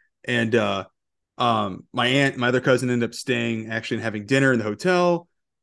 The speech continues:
And, um, which is really nice, great to see my family. And then we all go upstairs to get ready for dinner. And we're all kinda rushing 'cause we've all been hanging out downstairs at the, at the bar. And we're like, "We gotta get to dinner in, like, thirty minutes." Well, my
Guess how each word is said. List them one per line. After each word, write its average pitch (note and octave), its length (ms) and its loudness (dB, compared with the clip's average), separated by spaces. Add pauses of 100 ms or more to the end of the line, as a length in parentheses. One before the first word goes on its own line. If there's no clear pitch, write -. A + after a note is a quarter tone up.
(140)
And, A#2 600 0 (180)
um, G2+ 600 -4 (160)
which C3+ 120 -4
is C3+ 100 -2
really E3+ 140 6
nice, B2+ 240 4
great A#2+ 140 0
to A2 80 -10
see - 40 -8
my A#2 100 -2
family. A#2 600 -2
And G#2+ 420 -6 (240)
then C3 640 0 (280)
we B2+ 100 2
all D3+ 140 6
go D3 80 4
upstairs C#3 400 2
to - 60 -8
get B2+ 40 -4
ready A#2+ 140 0
for A#2 80 -10
dinner. C3 260 0
And A2 100 -2
we're A2+ 60 -4
all B2 80 -2
kinda A#2+ 200 -6
rushing A#2 340 -6
'cause - 100 -16
we've A#2 140 -8
all A#2+ 100 2
been A#2+ 120 -8
hanging A#2 260 -6
out G#2+ 120 -6
downstairs G#2 520 -8
at F#2 100 -18
the, - 180 -14
at - 80 -10
the G#2+ 60 -14
bar. A2+ 460 2
And G2+ 320 -10
we're G#2 100 -10
like, G2+ 160 -14
"We G#2+ 60 -10
gotta A2 160 0
get A2+ 100 -6
to A#2 80 -8
dinner G#2+ 200 -2
in, G2+ 40 -4
like, G2 140 -12
thirty G2 220 -8
minutes." A2+ 440 -6 (520)
Well, B2+ 440 2
my A2+ 440 -2